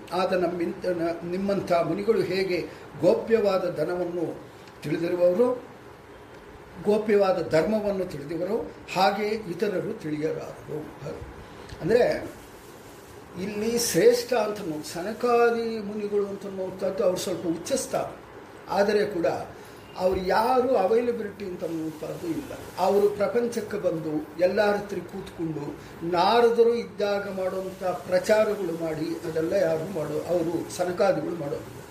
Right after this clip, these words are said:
ಅವರು ಒಂದು ಗುಪ್ತ ಪ್ರದೇಶದೊಳಗಡೆ ಇದ್ದು ಗುಪ್ತವಾಗಿ ಶಾಸ್ತ್ರವನ್ನು ಹೇಳ್ಕೊಳ್ತಾ ಇರ್ತಾರೆ. ಆದರೆ ನಾರದರು ಯಾರಿಗೆ ಯಾರಿಗೆ ರಿಕ್ವೈರ್ಮೆಂಟ್ ಇರುತ್ತೋ,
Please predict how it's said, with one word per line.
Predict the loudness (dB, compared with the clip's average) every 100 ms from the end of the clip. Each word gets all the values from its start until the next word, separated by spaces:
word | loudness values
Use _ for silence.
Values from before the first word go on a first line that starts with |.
| -18 -18 -2
ಅವರು | 4 4 4
ಒಂದು | 2 -2
ಗುಪ್ತ | -4 -6 2
ಪ್ರದೇಶದೊಳಗಡೆ | 2 4 0 2 0 -4 -6 -4 -4 -4
ಇದ್ದು | -6 -6
ಗುಪ್ತವಾಗಿ | -4 -4 -2 6 8 8 4 0 -8 -12 -16 -20 -20 -6
ಶಾಸ್ತ್ರವನ್ನು | 0 0 -2 -8 -6
ಹೇಳ್ಕೊಳ್ತಾ | -4 -4 -6 -6 -4
ಇರ್ತಾರೆ. | -6 -6 -2 0
ಆದರೆ | 2 2 0
ನಾರದರು | 0 0 2 6 6 4 0 -2
ಯಾರಿಗೆ | 0 0 -2 -4 -6 -2 0
ಯಾರಿಗೆ | 2 0 -2 -4
ರಿಕ್ವೈರ್ಮೆಂಟ್ | -4 -4 -2 0 -2 -6 -4
ಇರುತ್ತೋ, | -4 -2 -4 -2 -2 -2